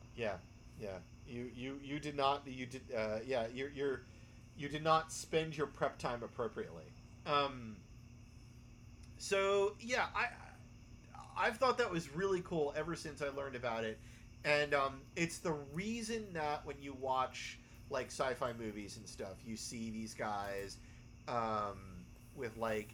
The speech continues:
I, I, I mean, sci-fi movies, they kind of blow it out of proportion, but you see these guys, like, come in and out of the clean rooms, and, you know, like, they're wearing wristbands, and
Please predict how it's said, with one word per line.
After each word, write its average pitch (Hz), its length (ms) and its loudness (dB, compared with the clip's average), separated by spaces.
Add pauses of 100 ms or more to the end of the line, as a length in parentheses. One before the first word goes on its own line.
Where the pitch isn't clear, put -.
I, 185 400 2
I, 202 40 4
I - 20 4
mean, 208 160 2
sci-fi 233 420 2
movies, 175 260 0
they 190 100 2
kind 185 180 2
of - 80 -4
blow 131 200 6
it 131 100 8
out 127 140 4
of 123 100 0
proportion, 113 480 -2 (600)
but 120 400 4 (120)
you 131 100 -6
see 170 200 -4
these 156 220 -4
guys, 135 600 0
like, 117 480 2
come 147 200 0
in 135 140 -4
and 127 100 -6
out 117 160 -2
of 113 60 -4
the 110 80 -8
clean 175 360 -4
rooms, 160 800 -2
and, 113 560 -4 (480)
you 131 100 -2
know, 117 140 0
like, 113 180 0
they're 110 120 2
wearing 117 340 0
wristbands, 135 880 0
and 113 80 -2